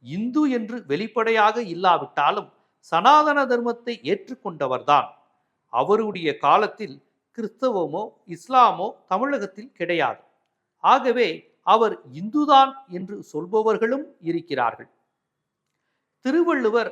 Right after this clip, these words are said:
நாத்திகராக இருக்கவே வாய்ப்பிருக்கிறது. கடவுள் வாழ்த்து பிற்காலத்தில் சேர்க்கப்பட்ட இடைச்செருகல் என்று பேசும் திருக்குறள் ஆய்வாளர்களும் இருக்கிறார்கள். எந்த பக்க சார்பும் இல்லாமல்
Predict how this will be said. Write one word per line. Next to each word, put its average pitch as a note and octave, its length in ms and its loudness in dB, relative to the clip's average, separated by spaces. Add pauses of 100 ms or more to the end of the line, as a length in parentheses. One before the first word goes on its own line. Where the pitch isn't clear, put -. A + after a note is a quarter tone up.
(160)
நாத்திகராக A#3+ 840 2
இருக்கவே G#3+ 540 -2 (120)
வாய்ப்பிருக்கிறது. D#3+ 800 -4 (600)
கடவுள் C4+ 380 0
வாழ்த்து G#3+ 440 0 (200)
பிற்காலத்தில் B3 720 0
சேர்க்கப்பட்ட G3 720 -4 (180)
இடைச்செருகல் G#3+ 840 -4
என்று F3 280 -10
பேசும் E3+ 440 -10 (440)
திருக்குறள் D#4 540 -2
ஆய்வாளர்களும் F3 800 2 (120)
இருக்கிறார்கள். B2 680 -6 (880)
எந்த G3 440 -2
பக்க F#3+ 400 -4
சார்பும் G3+ 520 2
இல்லாமல் E3 480 2